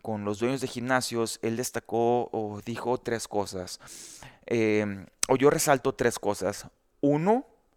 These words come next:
existe un mapa de afiliados cuando entran a la página de CrossFit y ese mapa de afiliados en el momento nomás te despliega información del gimnasio que estás buscando. Lo que quiere hacer CrossFit es que el mapa,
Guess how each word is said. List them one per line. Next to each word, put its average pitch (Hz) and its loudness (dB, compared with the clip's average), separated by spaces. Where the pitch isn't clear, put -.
existe - 2
un 208 2
mapa 185 4
de 175 6
afiliados 139 2
cuando 120 0
entran 147 0
a 147 6
la 139 2
página 156 -2
de 151 -2
CrossFit - -4
y 127 4
ese 151 2
mapa 170 2
de 147 6
afiliados 131 4
en 135 4
el 131 6
momento 160 2
nomás 123 2
te 151 2
despliega 113 2
información 101 -4
del 101 0
gimnasio 101 -6
que - -14
estás 92 -8
buscando. 113 -2
Lo 113 0
que 107 -4
quiere 123 4
hacer 165 2
CrossFit 107 0
es 113 2
que 113 0
el 117 4
mapa, 120 0